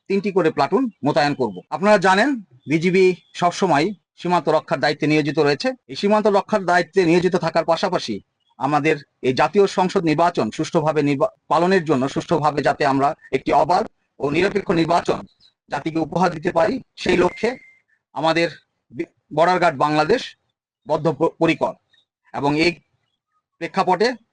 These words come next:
আমরা আগামী এক তারিখ থেকে আমাদের সকল ধরনের নির্বাচন কেন্দ্রিক কার্যক্রম শুরু করব, যেখানে আপনাদের, আমাদের নিয়মিত টহল পরিচালনা করা, ভোট কেন্দ্রগুলোতে রেক-, রেকগনাইসেন্স সম্পন্ন করা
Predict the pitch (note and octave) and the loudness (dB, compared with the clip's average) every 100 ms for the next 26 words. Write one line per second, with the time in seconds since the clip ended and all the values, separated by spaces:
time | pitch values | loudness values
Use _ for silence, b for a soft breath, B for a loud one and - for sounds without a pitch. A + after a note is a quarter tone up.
0 | _ - C#3 D#3 F3+ B3 _ _ _ _ | _ -8 -4 2 2 0 _ _ _ _
1 | - C#3+ E3 E3+ D#3+ - A3 A3+ G#3+ D#3+ | -2 0 2 2 2 4 2 2 -2 0
2 | A#2 C3 D3 E3 E3 _ _ _ _ F3+ | 0 2 2 0 -4 _ _ _ _ -4
3 | F3+ A3 F#3 F3 F3 E3+ D#3 E3 - E3 | 0 0 0 2 2 0 0 0 0 0
4 | E3 D#3 D3 D3 C3+ D3 D#3 C#3 C#3+ C3+ | 0 0 0 -2 -2 0 -2 -2 -2 -2
5 | A2+ G2 - _ _ _ _ _ - D3+ | -4 -8 -18 _ _ _ _ _ -8 -4
6 | F3+ F3 G#3 C#3 D#3 D3 D#3 D3+ _ _ | 0 2 2 0 0 0 0 -2 _ _
7 | _ _ _ _ _ _ - C#3 D3 D#3 | _ _ _ _ _ _ -12 -6 -2 -2
8 | - _ D3+ F#3 F#3+ F#3 F3 D#3+ F3+ E3+ | -4 _ 0 2 4 2 0 0 0 0
9 | F3+ F3+ F3 F3+ F3+ G3 G#3+ C3 _ _ | 0 2 2 2 0 0 -4 -14 _ _
10 | A2+ C#3 - F3+ E3+ F3 F3 - _ - | -6 -4 -2 0 2 2 0 -4 _ -12
11 | C#3 E3 F3 D#3 E3 F3+ C3+ D3+ D#3 E3+ | -4 -2 0 0 -2 -4 -4 0 2 0
12 | - G3+ - F#3 F3 F#3+ F#3 F3+ G#3 | 0 -2 0 -2 0 2 2 2 2